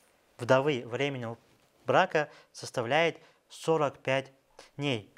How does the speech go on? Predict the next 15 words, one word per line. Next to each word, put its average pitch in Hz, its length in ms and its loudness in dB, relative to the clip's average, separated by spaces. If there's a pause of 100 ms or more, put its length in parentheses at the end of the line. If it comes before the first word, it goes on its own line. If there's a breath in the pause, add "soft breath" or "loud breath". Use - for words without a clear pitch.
хамсатун 147 640 -4
ва 123 180 -2
арбауна 123 640 -2
йоуман. 104 400 -4 (520 loud breath)
А 127 80 8
второй 170 320 2
хадис 139 300 -6
говорит 120 320 -4
о 123 100 -6
том, 180 300 0 (300 soft breath)
что 160 420 0
шестьдесят 117 540 -10
пять 131 220 0 (260)
дней, 120 340 -2 (120)
хамсатун 160 600 -2